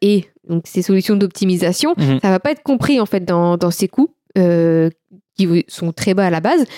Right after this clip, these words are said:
Speaker 1: et du coup, bah, ça va vite chiffrer, quoi. Si vous voulez vraiment tous ces points, euh, derrière, lorsque votre site est, est, est monté,
Speaker 2: Mhm.
Speaker 1: bah, ça va, euh, finalement vous revenir plus cher que si vous aviez pris tous ces points, euh, en compte dès le départ.
Speaker 2: C'est ça, et surtout pour ces prestataires à bas coût,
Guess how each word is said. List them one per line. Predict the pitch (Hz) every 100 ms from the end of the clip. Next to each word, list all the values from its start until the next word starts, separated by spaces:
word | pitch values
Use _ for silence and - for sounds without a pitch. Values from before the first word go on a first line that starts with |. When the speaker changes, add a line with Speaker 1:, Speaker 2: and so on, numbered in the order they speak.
| - -
Speaker 1:
et | 202
du | 180
coup, | 185 294
bah, | 226
ça | 208
va | 175 180
vite | 180 233 233
chiffrer, | - 214 - 247
quoi. | -
Si | 175 196
vous | 196
voulez | 196 202
vraiment | 196 208 220 226
tous | - 214
ces | 208
points, | 185 233 214
euh, | 180 170
derrière, | 185 185 208 208
lorsque | 180 175 175 - -
votre | 180
site | - -
est, | 190 185 - - - - _ _
est, | 202 185 180 - 55 - 196 - 175
est |
monté, | 175 180 - 277 -
Speaker 2:
Mhm. | 143 120 123
Speaker 1:
bah, | 180 175
ça | 190 165
va, | 190 208
euh, | 175
finalement | 175 220 214 208 285
vous | 226 208 208 - -
revenir | 208 208 233 247
plus | - 233
cher | 226 262 320
que | 220
si | 196 -
vous | 190 196
aviez | 190 196 196 _ -
pris | 233
tous | - 233
ces | - 208
points, | - 233 202
euh, | -
en | 190
compte | - 254 -
dès | 185
le | 180
départ. | 180 180 - _ 120
Speaker 2:
C'est | 139
ça, | 123 127 -
et | 135
surtout | - 147 - 269
pour | 143 -
ces | 135
prestataires | - 127 131 113 117
à | 117
bas | 117
coût, | -